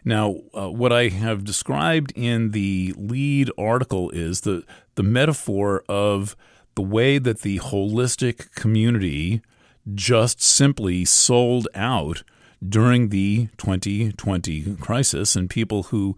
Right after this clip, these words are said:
had devoted their lives to doing no harm and to training and learning holistic care and learning the history of things like Spanish flu, which was handled by homeopaths with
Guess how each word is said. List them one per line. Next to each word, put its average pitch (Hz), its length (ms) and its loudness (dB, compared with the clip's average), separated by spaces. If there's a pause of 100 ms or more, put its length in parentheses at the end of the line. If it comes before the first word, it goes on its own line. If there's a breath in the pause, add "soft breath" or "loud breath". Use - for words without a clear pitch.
(380 loud breath)
had 98 180 0
devoted 110 440 2
their 92 160 0
lives 131 440 4
to - 120 -8
doing 101 260 -2
no 85 160 -4
harm 151 480 2
and 95 120 0
to - 100 -8
training 135 400 0
and 104 100 -2
learning 127 280 2
holistic 90 520 -2
care 117 460 2 (500 loud breath)
and 95 160 0
learning 127 380 4
the 82 160 -2
history 139 580 0
of 117 100 0
things 120 380 -2
like 87 240 -2
Spanish 113 480 -2
flu, 123 500 2 (600 soft breath)
which 120 260 0
was 117 200 0
handled 139 580 0
by 113 260 4
homeopaths 113 1040 2
with 101 160 -2